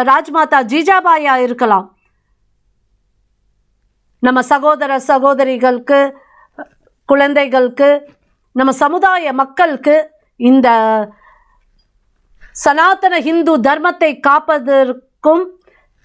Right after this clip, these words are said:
தாய்நாட்டை காப்பதற்கும் உள்ள உணர்வை கொடுக்கும் அந்த தாய்மை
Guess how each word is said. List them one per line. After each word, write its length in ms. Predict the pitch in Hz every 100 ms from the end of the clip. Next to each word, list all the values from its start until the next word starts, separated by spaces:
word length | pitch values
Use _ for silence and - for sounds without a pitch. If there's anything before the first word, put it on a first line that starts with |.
| -
தாய்நாட்டை 600 | 269 311 359 349 330 330 269
காப்பதற்கும் 800 | 269 311 311 277 277 254 302 370 - -
உள்ள 220 | 262 277 247 226 220 _
உணர்வை 560 | 214 294 392 392 349 302 254 220 _ _ _ _ -
கொடுக்கும் 400 | 320 330 339 320 277
அந்த 220 | 240 220
தாய்மை 460 | 277 320 403 339